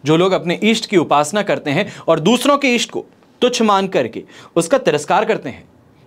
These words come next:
वास्तव में वो अपने ही इष्ट का तिरस्कार कर रहे हैं, क्योंकि किसी भी देवता की निंदा करने का अधिकार किसी को भी नहीं है। जहां भावना छोटी है, संकीर्ण होती है,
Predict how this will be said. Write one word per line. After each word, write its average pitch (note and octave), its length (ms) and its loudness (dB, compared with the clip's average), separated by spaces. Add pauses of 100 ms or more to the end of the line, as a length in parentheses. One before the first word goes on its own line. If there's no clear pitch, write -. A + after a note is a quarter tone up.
(140)
वास्तव D3 420 2
में C#3+ 160 0
वो G3+ 120 4
अपने F3+ 400 0
ही C4 140 4
इष्ट G3 280 -4
का - 120 2
तिरस्कार C#3 480 -2
कर A#2+ 160 -6
रहे A2+ 160 -6
हैं, - 200 -16 (460)
क्योंकि E3 240 0
किसी F#3 280 0
भी G#3+ 120 2
देवता D3+ 380 0
की F3+ 140 -4
निंदा D3 360 2
करने D#3 320 -2
का D#3 140 0
अधिकार B2 380 -2 (300)
किसी G3 300 0
को E3+ 220 4
भी G3+ 180 2
नहीं G3 240 0
है। E3+ 180 -6 (1300)
जहां D#3 220 2
भावना C#3+ 420 2
छोटी D3+ 420 0
है, F3+ 240 0 (240)
संकीर्ण G#3+ 480 0
होती D3 340 -2
है, - 140 -16